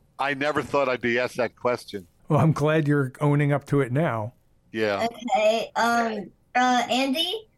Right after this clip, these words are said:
Speaker 3: this is
Speaker 1: Yes.
Speaker 3: a question for you. Do you regret getting the tattoo of Ken on your shoulder?
Speaker 1: I, it's a good question. I don't see the tattoo. It's on my back.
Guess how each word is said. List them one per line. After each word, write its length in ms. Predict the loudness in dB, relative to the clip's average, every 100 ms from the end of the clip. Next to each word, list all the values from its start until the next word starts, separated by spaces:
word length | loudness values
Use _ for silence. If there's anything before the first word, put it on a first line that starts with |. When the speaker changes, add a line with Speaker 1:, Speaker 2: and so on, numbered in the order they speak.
| -10
Speaker 3:
this 140 | -6
is 80 | -2
Speaker 1:
Yes. 240 | 0 0
Speaker 3:
a 40 | -2
question 440 | -6 -4 -4 -4
for 100 | -4
you. 340 | -4 -2 -2 -2
Do 80 |
you 300 | -2 -4 -4 -4 -4
regret 400 | 0 0 0 -2
getting 280 | -4 -2
the 140 | -2 -4
tattoo 600 | 0 -2 -2 -4 -4 -4 -6 -8 -4
of 180 | -4 -4
Ken 460 | -2 0 0 -2
on 160 | -2 -6
your 140 | -6
shoulder? 560 | -6 -6 -6 -6 -6 -8 _ _ _
Speaker 1:
I, 220 | -2 0 -2
it's 200 | -6 -4
a 80 | -4
good 260 | -2 -2
question. 680 | 0 0 -2 -2 -2 -2 -6 _ _ -20 _
I 200 | -2 -2 -2
don't 340 | 0 0 -2 -10
see 280 | -4 -4
the 140 | 0 -2
tattoo. 480 | -2 -4 -4 -4 -4
It's 160 | -2
on 180 | -2 -2
my 160 | -2 -6 -6 -4
back. 440 | -2 0 -2 -6